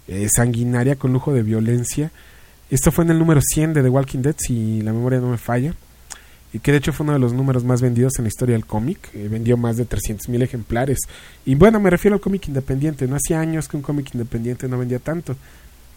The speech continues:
Esto pasó en el Walking Dead número cien, tuvo infinidad de portadas variantes.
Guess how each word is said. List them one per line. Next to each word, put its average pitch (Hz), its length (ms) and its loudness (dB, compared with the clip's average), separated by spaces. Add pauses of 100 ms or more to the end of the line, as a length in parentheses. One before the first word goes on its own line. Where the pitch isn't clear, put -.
(100)
Esto 135 240 -2
pasó 135 320 -2
en 127 80 -2
el 110 400 -2 (480)
Walking 151 300 -2
Dead 139 140 -4
número 135 260 -2
cien, 175 300 -4
tuvo 151 480 -2
infinidad 131 560 -2
de 160 100 -2
portadas 127 440 -2
variantes. 113 520 -4